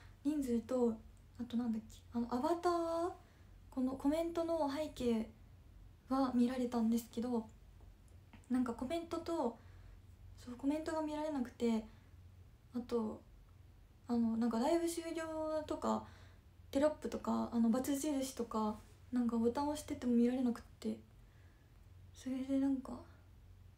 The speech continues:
あのー、そう、皆さんは見れてますかっていう話したのと、あと、四十八分になっても、あのー、治らなかったので、ずっとぐるぐるしてたので、ちょっと、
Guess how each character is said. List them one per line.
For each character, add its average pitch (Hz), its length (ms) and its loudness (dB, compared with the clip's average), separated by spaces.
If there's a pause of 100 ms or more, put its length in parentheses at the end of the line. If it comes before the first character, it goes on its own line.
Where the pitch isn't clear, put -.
(180)
あ 240 60 0
の 240 520 4
ー、 - 20 0 (1400)
そ 269 160 -2
う、 240 80 2
皆 262 240 4
さ 311 120 0
ん 277 80 4
は 254 60 4
見 262 160 4
れ 269 80 2
て 269 220 -8
ま 247 100 0
す - 100 -8
か 262 120 -2
っ 269 40 -2
て 262 80 -4
い - 20 0
う 226 40 0
話 247 240 0
し 254 40 -6
た 262 120 -4
の 240 100 0
と、 262 320 2 (440)
あ 262 80 -2
と、 226 360 0 (240)
四 311 180 2
十 277 140 6
八 285 140 4 (100)
分 269 160 0
に 254 100 4
な 254 100 4
っ 254 80 -4
て 254 100 0
も、 247 360 4 (840)
あ 220 140 0
の 220 540 2 (280)
ー、 240 80 6
治 240 140 4
ら 277 60 4
な 262 100 4
か 233 100 0
っ 233 80 -4
た 226 120 -6
の 220 100 0
で、 220 100 -2
ず 240 140 -4
っ - 20 -4
と 277 140 0
ぐ 285 100 4
る 262 140 6
ぐ 240 80 8
る 233 100 8
し 233 80 0
て 240 120 -2
た 233 120 0
の 220 160 2
で、 214 200 2 (1040)
ち - 80 -2
ょ 226 40 4
っ - 20 -12
と、 226 280 -2